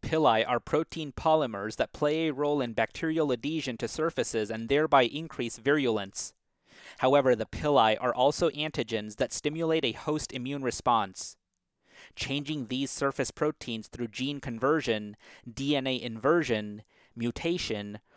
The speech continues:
or recombination allows for the bacteria to escape identification by the host's previously acquired immune response. Let's now review two citations related to this topic.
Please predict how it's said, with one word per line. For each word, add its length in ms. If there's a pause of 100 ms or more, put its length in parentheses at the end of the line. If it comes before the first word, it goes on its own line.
or 140
recombination 960
allows 380
for 140
the 80
bacteria 560
to 180
escape 480
identification 1000
by 120
the 120
host's 340
previously 580
acquired 480
immune 300
response. 720 (1160)
Let's 380
now 160
review 340
two 220
citations 720
related 360
to 80
this 200
topic. 520